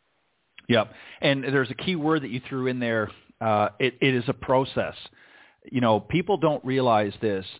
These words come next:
You know, even the best players in the world, it's an ongoing process. They don't just all of a sudden get to, you know, tour level and stay that way. It's a continual,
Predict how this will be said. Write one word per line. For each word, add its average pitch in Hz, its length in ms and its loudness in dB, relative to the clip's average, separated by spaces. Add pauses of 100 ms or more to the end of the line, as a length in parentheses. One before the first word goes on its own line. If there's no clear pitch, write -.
(220)
You 120 100 0
know, 113 240 2
even 143 200 0
the 131 60 -2
best 131 420 0
players 127 420 -2
in 113 100 -8
the 107 80 -8
world, 110 420 -4
it's 117 180 -6
an 110 120 -4 (140)
ongoing 131 580 0
process. 120 560 -4 (680)
They 120 100 4
don't 143 180 0
just 151 160 -8
all 143 120 4
of 127 60 0
a 123 140 -10
sudden 127 420 -2 (160)
get 131 220 -2
to, 117 400 -6
you 123 100 -6
know, 107 300 -2 (180)
tour 135 180 2
level 117 500 2 (340)
and 117 120 -8 (100)
stay 131 180 0
that 110 240 -2
way. 92 400 -10
It's 120 180 -6
a - 60 -8
continual, 123 800 -2